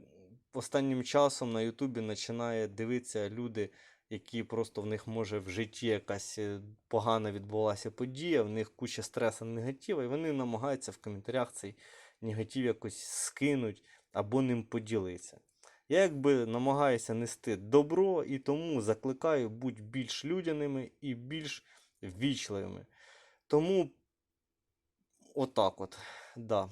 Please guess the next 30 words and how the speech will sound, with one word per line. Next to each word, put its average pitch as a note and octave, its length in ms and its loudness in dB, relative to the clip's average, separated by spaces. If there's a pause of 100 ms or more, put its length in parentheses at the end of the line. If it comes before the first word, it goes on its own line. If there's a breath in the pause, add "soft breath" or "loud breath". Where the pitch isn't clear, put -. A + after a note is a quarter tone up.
(140)
Так - 180 -4
що - 120 -4
в - 20 -4
даний B2 280 4
момент A2+ 340 -2
в - 40 -8
мене A2 180 -4
такий G#2+ 320 -6
от - 120 -12
проект. E3 460 2 (600 loud breath)
Е... G#2+ 480 0 (800)
Тема B2 320 4
ушла, D3+ 640 0
договорю. A#2 760 -2
На A#2+ 200 -2
цей, C3+ 480 2
е, A#2 220 -6
статор D3 640 0
на-, B2 160 -2
можна B2+ 500 0
наматувати A#2+ 640 -2
набагато A2+ 500 0
більше A2+ 320 -8
проводів. G#2 520 -10 (440 loud breath)
Якщо B2 300 4
на C3+ 140 4
сім C3+ 280 0
плюс A#2+ 260 -6
один A#2+ 260 -2
там G#2+ 280 0